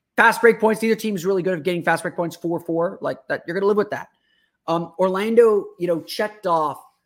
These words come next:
so many of the boxes that they have to do offensively to be at least competent. And I, you know, again, I, I think that Orlando's offense was generally pretty good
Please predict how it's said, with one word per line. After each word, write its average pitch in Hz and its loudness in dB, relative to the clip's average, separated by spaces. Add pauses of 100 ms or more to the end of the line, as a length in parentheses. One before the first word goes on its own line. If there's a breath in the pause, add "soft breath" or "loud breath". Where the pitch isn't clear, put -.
(180)
so 214 -4
many 202 -6
of 175 -6
the 175 -4
boxes 156 -6
that 143 -12
they 160 -4
have 180 -4
to - -16
do 165 -4
offensively 180 -4
to 175 -10
be 175 -8
at - -8
least 165 -10
competent. 135 -12 (1000)
And 165 -2
I, 170 -2
you 175 0
know, 175 -2
again, 165 -2
I, 170 -8 (560 soft breath)
I 180 2
think 240 0
that 214 4
Orlando's 185 -2
offense 160 -6
was 143 -8
generally 165 -6
pretty 170 -10
good 156 -6